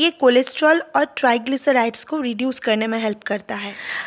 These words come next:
हमारे बॉडी में इलेक्ट्रोकेमिकल बैलेंस को रिस्टोर करता है, जो फिटनेस के लिए बहुत ही ज़रूरी होता है। It also prevents disorder like insulin resistance, hypertension, blocked arteries and malfunction of lipid,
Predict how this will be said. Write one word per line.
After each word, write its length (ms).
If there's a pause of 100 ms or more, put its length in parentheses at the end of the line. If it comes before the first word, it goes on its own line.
(140)
हमारे 420
बॉडी 380
में 280
इलेक्ट्रोकेमिकल 840
बैलेंस 360
को 120
रिस्टोर 380
करता 380
है, 260 (380)
जो 140
फिटनेस 500
के 120
लिए 260 (180)
बहुत 300
ही 60
ज़रूरी 360
होता 280
है। 260 (480)
It 100
also 360
prevents 520
disorder 500
like 380
insulin 500
resistance, 640 (380)
hypertension, 840 (100)
blocked 380
arteries 600 (360)
and 200
malfunction 640
of 240
lipid, 480